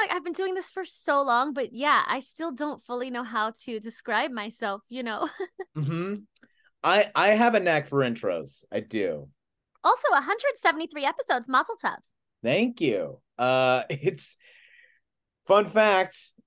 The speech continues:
Speaker 2: it's a great way to measure how long it's been since the pandemic started. <laughs>
Speaker 1: Oh, did you start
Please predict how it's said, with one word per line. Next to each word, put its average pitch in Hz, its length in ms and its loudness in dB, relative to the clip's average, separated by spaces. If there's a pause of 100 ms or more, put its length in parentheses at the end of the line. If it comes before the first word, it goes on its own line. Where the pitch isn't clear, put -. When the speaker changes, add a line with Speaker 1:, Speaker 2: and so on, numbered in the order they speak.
(120)
Speaker 2:
it's 147 240 0
a 156 80 4
great 165 280 6
way 170 180 8
to 151 80 4
measure 143 540 2
how 131 240 2
long 143 260 2
it's 139 180 -4
been 131 220 0
since 135 440 -4
the 143 140 -6
pandemic 147 480 0
started. 95 540 -2
<laughs> - 60 -20 (840)
Speaker 1:
Oh, 311 920 2
did 240 140 -10
you 320 100 -2
start - 480 0